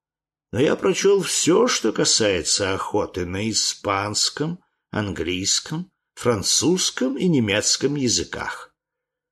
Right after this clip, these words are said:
Видите ли, у меня только одна страсть в жизни. Охота». «У вас собраны превосходные трофеи», — заметил Рейнсфорд, указывая глазами на головы животных.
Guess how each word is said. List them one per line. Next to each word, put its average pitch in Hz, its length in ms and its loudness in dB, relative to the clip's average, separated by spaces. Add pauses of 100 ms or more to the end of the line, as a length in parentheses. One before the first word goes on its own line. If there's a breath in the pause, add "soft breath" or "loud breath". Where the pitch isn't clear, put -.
(180)
Видите 170 380 2
ли, 151 120 6
у 143 80 6
меня 143 560 2
только 135 420 2
одна 131 460 0
страсть - 920 0
в 95 180 -8
жизни. - 560 -6 (720)
Охота». - 720 -4 (1300)
«У 110 100 2
вас 240 260 4
собраны 285 680 4 (180)
превосходные 254 840 2
трофеи», — 117 720 2
заметил 110 500 0
Рейнсфорд, 101 560 -4
указывая 104 540 0
глазами 151 580 2 (220 loud breath)
на 117 120 0
головы 110 440 2
животных. 92 640 -4